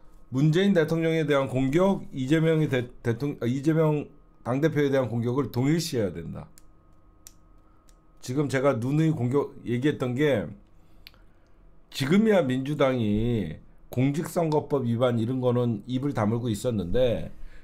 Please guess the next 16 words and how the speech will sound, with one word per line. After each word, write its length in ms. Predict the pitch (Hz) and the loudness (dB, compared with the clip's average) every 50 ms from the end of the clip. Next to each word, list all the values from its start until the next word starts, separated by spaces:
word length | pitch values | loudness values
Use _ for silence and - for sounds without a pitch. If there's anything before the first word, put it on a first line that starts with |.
| - - | -8 -2
결국은 560 | - 123 131 135 156 156 185 180 165 156 120 | 0 0 0 0 0 0 0 2 2 0 0
민주당에서 580 | 113 131 147 143 156 151 151 143 143 139 139 139 | 0 0 0 0 0 0 2 2 2 0 0 0
이제 600 | 131 127 127 123 135 135 131 127 110 - - - - | 0 0 0 0 0 2 2 2 0 -2 -4 -10 -12
측근들, 680 | - - - - - 254 233 208 156 127 101 87 78 - - - - - - - | -12 -10 -8 -2 0 2 2 2 2 2 0 -2 -4 -8 -14 -18 -20 -20 -20 -16
측근들을 580 | - - - - 240 226 208 190 175 175 170 151 | -14 -14 -6 0 0 2 2 2 2 2 0 2
조여오고, 960 | - 139 139 139 143 147 143 135 127 113 147 180 196 208 220 226 220 - - - - - - - - - - | 0 0 2 4 4 4 4 2 2 0 2 2 4 4 4 2 0 -4 -10 -18 -20 -20 -20 -20 -20 -20 -10
정진상 520 | - - 120 135 143 156 160 147 151 151 147 | -2 0 0 0 2 0 0 2 2 0 0
실장이나 840 | 127 143 139 - 160 147 139 135 139 139 156 175 185 196 190 190 190 - | -2 -4 -4 0 0 0 0 2 0 2 2 2 2 2 0 -2 -6 -8
김용, 480 | - 131 135 143 139 135 117 98 87 - - - | -4 0 0 2 2 2 2 0 -2 -6 -10 -8
이게 280 | - 147 165 220 254 214 | -4 -2 2 4 6 6
여러분들 340 | 151 147 156 160 165 175 139 | 6 4 4 2 0 0 0
보시면요, 880 | 113 127 120 143 151 147 143 123 113 110 107 120 135 120 98 80 - - - - - - | 0 0 0 0 0 0 0 0 0 2 2 2 2 2 0 -2 -6 -12 -20 -20 -14 -4
그냥 160 | - 196 190 151 | 0 0 2 2
유동규가 760 | 127 151 185 180 226 240 233 214 190 208 196 214 214 208 - | 2 2 2 4 4 4 4 4 4 4 4 4 4 2 2
돈을 400 | - 147 160 175 180 190 202 196 | 2 2 2 4 4 4 4 2
줬다야. 680 | - - 107 101 - - 139 120 107 110 127 131 104 85 | 2 0 -4 -4 0 0 2 2 2 2 0 -2 -2 -6